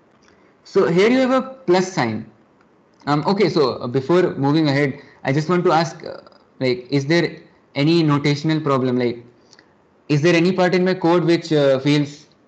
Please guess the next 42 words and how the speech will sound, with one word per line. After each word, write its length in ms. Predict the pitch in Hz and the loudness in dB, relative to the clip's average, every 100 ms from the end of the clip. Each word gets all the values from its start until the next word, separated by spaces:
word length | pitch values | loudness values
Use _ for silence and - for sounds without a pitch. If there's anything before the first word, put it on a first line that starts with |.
| _ _ _ _ _ _ - 127 | _ _ _ _ _ _ -10 -4
different 400 | 147 151 156 151 | -2 0 0 2
to 40 | |
you, 120 | 147 | 2
which 180 | 143 147 | 2 0
you 120 | 151 | 0
don't 200 | 143 143 | 0 0
understand? 420 | 131 135 135 135 131 | 0 -2 -2 -2 -2
Like, 180 | 123 - | -2 -2
I 60 | |
have 120 | 131 135 | -2 0
used 180 | 143 | 0
a 20 | 151 | 0
lot 180 | 139 | 0
of 120 | 151 131 | -2 0
variables. 480 | 127 135 156 175 | 0 2 2 0
I 100 | 170 | 0
was 140 | 147 143 | 0 0
explaining 480 | 139 - 139 160 160 | -2 -2 0 0 0
them 100 | 147 | 0
on 160 | 139 | -2
the 100 | 135 | -2
way, 380 | 123 139 190 196 - - _ - | 0 0 0 -6 -14 -20 _ -6
but 220 | 135 135 | -2 0
if 120 | 139 | 0
you 80 | 156 | 0
lost 380 | 147 147 151 - - | 0 0 -4 -16 -20
synchronization, 800 | - 139 131 139 131 135 131 170 | -8 -6 -2 -2 0 -2 -2 -2
just 220 | 151 147 | -2 -2
let 220 | 135 127 | -4 -2
me 100 | 139 | -2
know. 240 | 131 117 117 - _ _ 123 | -2 -4 -10 -18 _ _ -10
Um, 420 | 120 120 117 - - | -6 -4 -6 -8 -12
I'll 80 | 123 | -10
just 240 | 120 123 - | -8 -10 -6
check 180 | 123 | -6
the 100 | 120 | -4
chat. 300 | 123 123 117 117 - _ _ _ _ _ _ _ _ _ _ _ _ _ _ _ _ _ _ _ _ _ - | -6 -6 -6 -8 -18 _ _ _ _ _ _ _ _ _ _ _ _ _ _ _ _ _ _ _ _ _ -10
Okay, 260 | 127 123 113 | -6 -2 -4
so 520 | 117 135 123 120 - - _ _ | -2 0 0 -2 -6 -20 _ _
no 140 | 131 131 | -4 0
doubts 340 | 131 139 - | 0 -2 -2
yet. 200 | 131 156 | -2 -2